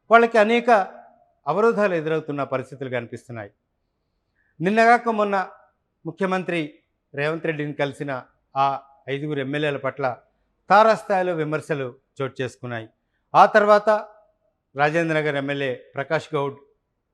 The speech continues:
ఆయన ముఖ్యమంత్రిని కలిశారు. ఆయన నియోజకవర్గానికి, ఆ, పేరుకుపోయిన సమస్యల గురించి చర్చించారు. కానీ ఇక్కడ కలుస్తున్నది ఒక కారణంతో అయితే బయటకు వస్తున్న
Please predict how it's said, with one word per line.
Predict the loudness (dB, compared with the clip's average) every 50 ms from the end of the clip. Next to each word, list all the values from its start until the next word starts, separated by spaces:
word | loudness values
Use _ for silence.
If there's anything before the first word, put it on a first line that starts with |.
| -6 -4
ఆయన | -4 -4 -4
ముఖ్యమంత్రిని | -6 -8 -6 -6 -6 -6 -4 -6 -6 -8 -6
కలిశారు. | -4 -6 -6 -4 -6 -6 -6 -6 -6 -10 -16 _ _ _ _ _ _ _ _ -6
ఆయన | -4 -4 -4 -4
నియోజకవర్గానికి, | -4 -2 -2 -2 -2 -4 -6 -8 -8 -8 -4 -4 -6 -6 -6 -12 -12 -12 -12 -12 -16 _ _ _ _ _ _ _ _ _ _ _ _ _ -10
ఆ, | -6 -4 -4 -4 -6 -8 -10 -12 -8 -8
పేరుకుపోయిన | -6 -6 -6 -8 -8 -8 -8 -8
సమస్యల | -10 -10 -10 -10 -10 -10 -8 -10
గురించి | -8 -8 -10 -12 -12 -18 -12 -12 -12
చర్చించారు. | -12 -12 -16 -16 -10 -8 -8 -8 -8 -12 _ _ _ _ 0
కానీ | 0 0 0 0 -4 -10 -14 _ _ _ _ _ _ _ _ _ _ _ _ -10
ఇక్కడ | -4 0 2 0
కలుస్తున్నది | 2 2 2 2 2 2 0 -2 -6 -4 -2 -2 -2
ఒక | 0 0 -2
కారణంతో | 0 2 2 2 2 2 -2 -4 -6 -4 -2 -2
అయితే | -2 -2 -4 -6 -8 -8 -4 -4 -4 -6 -8 _ _ _ _ _ _ _ _ _ _ _ _ _ -6
బయటకు | 2 4 4 4 4 2 -2 -4
వస్తున్న | -4 -4 -4 -8 -6 -2 0 0 0 0 -2